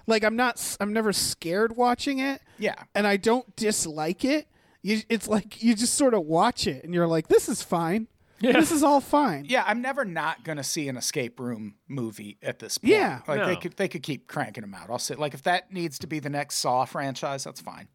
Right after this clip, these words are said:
Speaker 2: I'll take it.
Speaker 1: Yeah.
Speaker 3: It might. It might, 'cause Saw, not a lot of fun to watch.
Speaker 2: Saw is, Saw is running its course.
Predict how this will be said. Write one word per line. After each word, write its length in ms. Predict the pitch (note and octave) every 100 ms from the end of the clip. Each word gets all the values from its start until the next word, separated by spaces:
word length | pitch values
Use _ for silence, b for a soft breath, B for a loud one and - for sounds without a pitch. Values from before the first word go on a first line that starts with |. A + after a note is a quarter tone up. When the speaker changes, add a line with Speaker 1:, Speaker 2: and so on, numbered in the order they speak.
| _
Speaker 2:
I'll 80 | C3+
take 240 | C3 G#2 D4+
it. 20 |
Speaker 1:
Yeah. 160 | C#4 C#3
Speaker 3:
It 80 | D#3+
might. 360 | D#3 C#3 A2
It 100 | C#3
might, 200 | C#3 B2
'cause 120 | B2+ -
Saw, 400 | C#3+ D3 D#3 D#3 _ _ _ _ _ - _ _ - -
not 120 | G#2+
a 40 | A#2+
lot 120 | B2
of 60 | -
fun 220 | C3 B2
to 60 |
watch. 520 | A#2 A2+ E2+ - - C#3
Speaker 2:
Saw 480 | - - E3 E3+ D#3+
is, 520 | C#3+ C#3+ B2+ - - -
Saw 320 | - - C#3 C3+
is 120 | A#2
running 340 | B2+ A#2+ A2+
its 140 | G#2+ -
course. 520 | C3 A2 G2+ -